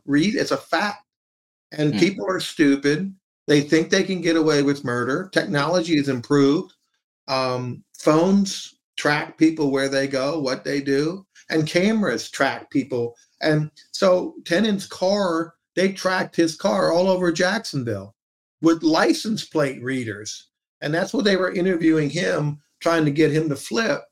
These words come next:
Speaker 1: before they showed him evidence. And he didn't flip. Um, but seventeen years to a guy sixty-three,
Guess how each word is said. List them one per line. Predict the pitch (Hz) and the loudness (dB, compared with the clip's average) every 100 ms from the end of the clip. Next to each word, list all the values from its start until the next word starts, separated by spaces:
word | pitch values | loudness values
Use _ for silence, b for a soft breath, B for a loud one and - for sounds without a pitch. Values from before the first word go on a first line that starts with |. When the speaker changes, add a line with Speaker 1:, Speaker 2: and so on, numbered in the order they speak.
| _ _ _ | _ _ _
Speaker 1:
before | 151 147 160 156 | -4 0 4 4
they | 143 | 4
showed | 139 151 139 | 2 0 0
him | 135 131 | 0 0
evidence. | 143 120 113 113 - | -2 -4 -8 -10 -6
And | 147 | -2
he | 160 | 2
didn't | 208 - 151 | 0 0 -6
flip. | 123 110 - _ _ _ 135 | -6 -6 -8 _ _ _ -10
Um, | 123 123 123 117 - _ b b b b b | -6 -6 -6 -8 -14 _ b b b b b
but | 185 170 156 | 2 2 0
seventeen | - 185 208 196 190 175 | 0 2 2 2 2 2
years | 165 165 175 | 2 2 0
to | 165 | 0
a | 143 | 0
guy | 151 160 | 2 0
sixty-three, | 156 160 156 175 147 151 160 190 | 0 -2 -2 -4 -2 0 0 0